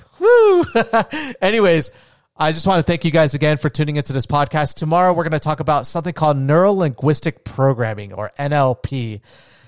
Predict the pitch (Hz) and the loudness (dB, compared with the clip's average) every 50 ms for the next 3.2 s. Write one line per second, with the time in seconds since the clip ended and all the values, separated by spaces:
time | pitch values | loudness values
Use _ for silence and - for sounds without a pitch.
0 | _ _ - 139 147 151 - - - 151 170 180 180 170 165 147 127 - _ _ | _ _ -2 -2 0 0 -2 -4 -4 -2 0 0 2 2 2 0 0 -4 _ _
1 | _ 175 160 160 160 143 165 - - 156 151 143 - 143 - - 135 139 - 143 | _ 2 2 2 2 -2 -4 -4 -4 -6 -6 -4 -8 -8 -4 -4 -4 -4 -4 -2
2 | 127 151 147 147 147 - - _ - 131 127 123 120 113 113 113 110 107 107 104 | -2 0 2 2 0 0 -4 _ -4 -2 0 0 0 0 -2 -2 -4 -4 -6 -8
3 | 107 110 113 117 | -10 -14 -16 -18